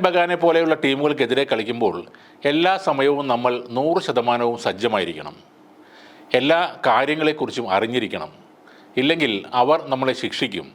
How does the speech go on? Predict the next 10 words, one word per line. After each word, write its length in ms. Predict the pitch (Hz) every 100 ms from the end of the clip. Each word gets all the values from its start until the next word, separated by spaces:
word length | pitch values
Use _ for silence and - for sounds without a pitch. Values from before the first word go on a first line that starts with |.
| - 127
അവർ 160 | 147 156
വളരെ 240 | 135 147 175 156
മികച്ച 280 | 131 139 160 -
ടീമാണ് 520 | 131 156 170 139 139 131
എന്നതാണ് 360 | 120 123 113 110 98
അതിന് 180 | 98 95 98
കാരണം. 320 | 85 82 - - - - - - - 143
അവരിൽ 240 | 160 156 135
മികച്ച 280 | 131 147 151 156 123
ഇന്ത്യൻ 240 | 123 143